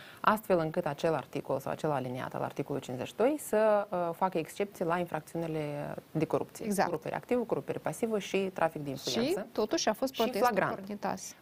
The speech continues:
Speaker 1: Uh, protestul a fost pornit, dar totodată, av-, uh, deci Uniunea Avocaților a solicitat, deci ei ar fi de acord cu această formulare, dar adițional să le oferim niște garanții atunci când este vorba de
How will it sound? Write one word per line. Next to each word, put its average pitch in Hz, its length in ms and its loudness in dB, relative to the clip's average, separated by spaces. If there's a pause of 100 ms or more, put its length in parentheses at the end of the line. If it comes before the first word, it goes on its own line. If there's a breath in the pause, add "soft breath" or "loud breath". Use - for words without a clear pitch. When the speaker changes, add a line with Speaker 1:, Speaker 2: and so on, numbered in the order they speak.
(100)
Speaker 1:
Uh, 180 200 8
protestul 220 360 4
a 196 40 2
fost 214 200 2
pornit, 160 400 -2
dar 185 220 4
totodată, 208 720 0 (180)
av-, 190 240 0
uh, 170 180 2
deci 156 200 -2
Uniunea 165 240 2
Avocaților 214 680 2
a 208 100 6
solicitat, 202 600 2
deci 147 200 -4
ei 185 240 6 (200)
ar 160 160 6
fi 254 180 4
de 214 100 10
acord 160 420 6 (400)
cu 202 260 6
această 175 400 2
formulare, 143 720 0 (500 loud breath)
dar 214 240 10
adițional 190 720 2 (140)
să - 260 0
le 233 140 6
oferim 208 320 4
niște 196 240 0
garanții 165 500 0
atunci 196 260 -2
când 180 160 0
este 180 240 0
vorba 165 260 2
de 151 80 -2